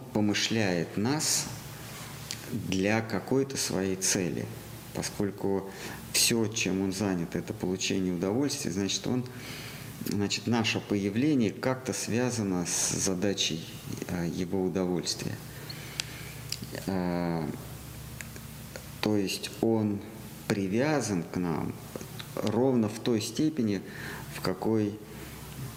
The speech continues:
в какой, э, играющий привязан к своим игрушкам. Если игрушка ему не доставляет удовольствия,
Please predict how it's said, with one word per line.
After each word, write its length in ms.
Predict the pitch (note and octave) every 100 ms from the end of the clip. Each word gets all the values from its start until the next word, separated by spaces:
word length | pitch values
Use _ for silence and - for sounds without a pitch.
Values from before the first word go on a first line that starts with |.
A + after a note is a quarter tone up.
| - - - - - -
в 140 | -
какой, 720 | - F#2 G#2+ G#2+ G2+ F#2+ F#2 - -
э, 520 | G2 F#2+ F2+ E2+ F2 - - - - - - - - - - - -
играющий 760 | G#2 G#2 A2+ C#3 B2 G#2+ -
привязан 500 | F2+ - G2 G#2+ G2+
к 40 | F2+
своим 420 | - G2+ F#2+ F#2+
игрушкам. 440 | F#2+ F2+ - - - - - - - - - - - - - - - - -
Если 360 | F#2 F#2 - G2
игрушка 400 | G#2 A#2 A2+ A2+
ему 140 | G2
не 120 | G2
доставляет 640 | G2 G2+ G2+ G2+ G#2+ G2+ -
удовольствия, 680 | G#2+ A2+ C3+ - F2+ E2+